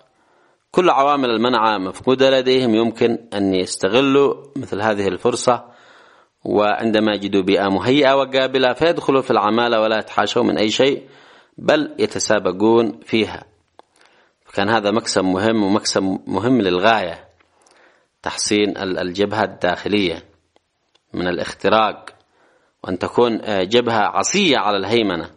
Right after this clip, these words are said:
أيضًا ال-، الشعار ارتقى بالأمة إلى ما هو أكبر وأعظم. وهنا يقول السيد عبد الملك حفظه الله:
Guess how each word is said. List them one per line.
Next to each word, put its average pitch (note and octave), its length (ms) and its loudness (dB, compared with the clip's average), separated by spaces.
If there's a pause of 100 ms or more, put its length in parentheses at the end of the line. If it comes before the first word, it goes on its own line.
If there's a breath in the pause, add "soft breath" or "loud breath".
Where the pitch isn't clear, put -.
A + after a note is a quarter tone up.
(720 soft breath)
أيضًا E3+ 280 4
ال-، C#3 340 0
الشعار C3 640 2
ارتقى C#3+ 400 2
بالأمة C3 400 2
إلى C#3+ 160 2
ما D3+ 160 2
هو C#3+ 140 0
أكبر C#3 360 0
وأعظم. A#2+ 480 2 (920 soft breath)
وهنا C3+ 500 2
يقول A2 280 2
السيد A#2+ 400 2
عبد F#2+ 220 -2
الملك G#2 560 -2
حفظه F#2 460 -2
الله: A#2 420 2